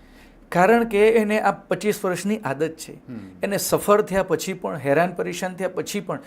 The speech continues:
Speaker 1: એ આદત છોડવી મુશ્કેલ છે.
Speaker 2: બરાબર.
Speaker 1: તો અમે વિચાર્યું કે આ આદત પડી જાય છે, એનું શું કરવું?
Speaker 2: હમ.
Speaker 1: તો ત્યાં જઈએ કે જ્યાંથી આદત પડવાની શરૂ થાય છે.
Speaker 2: ક્યા બાત.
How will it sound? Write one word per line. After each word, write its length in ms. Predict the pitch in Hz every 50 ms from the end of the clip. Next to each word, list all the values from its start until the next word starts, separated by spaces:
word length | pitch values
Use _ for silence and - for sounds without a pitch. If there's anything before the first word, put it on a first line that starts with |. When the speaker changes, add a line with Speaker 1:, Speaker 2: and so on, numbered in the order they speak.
| - - - - _
Speaker 1:
એ 80 | 185 175
આદત 320 | - - 151 165 175 175
છોડવી 260 | - - 156 143 160
મુશ્કેલ 380 | 185 151 123 - - - - 131
છે. 220 | - - - - _ _ _ _ _ _ _ 107 104
Speaker 2:
બરાબર. 340 | 101 90 85 82 - - - _ _ _ - _ - -
Speaker 1:
તો 60 | -
અમે 220 | - - 214 226 220
વિચાર્યું 380 | 208 - - 214 202 208 214
કે 100 | 175 196
આ 360 | 185 - 165 180 - - - 131
આદત 240 | 139 160 226 -
પડી 300 | 247 170 233 247 240 247
જાય 200 | 226 202 214 196
છે, 240 | 180 - - 135 - - _ _ _ -
એનું 200 | 196 214 254 233
શું 180 | 226 - 165 -
કરવું? 280 | - 123 110 110 - _ _ _ -
Speaker 2:
હમ. 160 | 127 110 92 87 - - _ _ _ _ _
Speaker 1:
તો 100 | - 247
ત્યાં 420 | - - _ 196 196 214 240 247
જઈએ 280 | 220 196 226 214 233 240
કે 140 | 240 240 233
જ્યાંથી 280 | 156 185 185 185 220
આદત 240 | 202 175 180 202 196
પડવાની 320 | - 196 185 180 - 208 190
શરૂ 340 | - - 160 143 170 170
થાય 200 | 139 - - -
છે. 60 | - -
Speaker 2:
ક્યા 220 | 120 117 113 101
બાત. 220 | 85 92 90 90